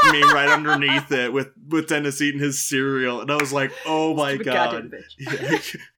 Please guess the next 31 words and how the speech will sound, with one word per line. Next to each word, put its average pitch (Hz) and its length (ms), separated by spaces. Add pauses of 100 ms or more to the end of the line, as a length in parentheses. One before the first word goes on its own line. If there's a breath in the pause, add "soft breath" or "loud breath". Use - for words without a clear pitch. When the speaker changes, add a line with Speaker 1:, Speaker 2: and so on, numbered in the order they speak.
(360)
Speaker 1:
"Oh, 101 80
you 92 160
dumb 95 320
bitch." 92 400
<laughs> - 380 (1300 loud breath)
Speaker 2:
So, - 280
so 302 240
for 277 160
me, 277 420
I, 214 340
I 226 60
had 226 160
watched 214 460
it. 220 240 (320)
I 240 80
looked 262 140
at - 40
the 226 60
very 214 200
first 220 200
thing 214 100
I 185 60
watched 170 400
when 175 120
I 165 80 (100)
went 180 260
to 190 80
go 180 100
visit 165 220
my 151 100
parents 151 580